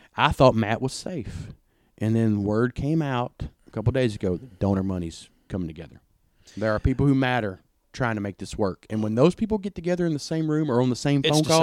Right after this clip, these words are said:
Speaker 2: decided.
Speaker 1: it's decided.
Speaker 2: Well, le-, and let me say this. This is one issue that I've got as far as that's concerned. I, it's not gonna affect me one whether,
Speaker 1: Right, yeah,
Speaker 2: whether
Speaker 1: yeah.
Speaker 2: Matt Luke's a coach at Ole Miss or not. But what I don't like,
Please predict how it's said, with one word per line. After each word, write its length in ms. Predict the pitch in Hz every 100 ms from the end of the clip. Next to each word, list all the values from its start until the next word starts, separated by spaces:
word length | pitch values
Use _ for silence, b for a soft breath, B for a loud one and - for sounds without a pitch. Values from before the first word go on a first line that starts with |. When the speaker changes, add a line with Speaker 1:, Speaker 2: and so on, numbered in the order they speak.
| 160
Speaker 2:
decided. 140 | - b b -
Speaker 1:
it's 140 | 117
decided. 500 | - - - - - _ _ -
Speaker 2:
Well, 120 | 185 180
le-, 120 | 214
and 160 | 202
let 100 | 233
me 80 | 220
say 280 | - 151 123
this. 280 | 113 110 -
This 280 | 143 196 147
is 140 | 120
one 260 | 120 127 123
issue 480 | 123 117 120 117 110
that 140 | 110
I've 200 | 110 101
got 320 | 110 107 104 - _ _ _ -
as 120 | 117
far 280 | - 123 113
as 80 | 104
that's 240 | 110 107
concerned. 400 | - 110 - 117 -
I, 120 | 185
it's 340 | - 208 220 202
not 160 | 202 147
gonna 160 | 135
affect 260 | 110 139 123
me 140 | 123
one 220 | 113 113
whether, 240 | 110 110 110
Speaker 1:
Right, 240 | 175 123 92
yeah, 140 | 123
Speaker 2:
whether 220 | 147 139
Speaker 1:
yeah. 40 | 131
Speaker 2:
Matt 220 | 127 123
Luke's 220 | 120 110
a 40 | 113
coach 200 | 120 107
at 80 | 107
Ole 60 |
Miss 200 | 107 104
or 40 | 107
not. 300 | 107 104 107 b b b b b b b
But 200 | 151 143
what 160 | 151 190
I 100 | 160
don't 400 | 127 139 131 -
like, 400 | 92 78 -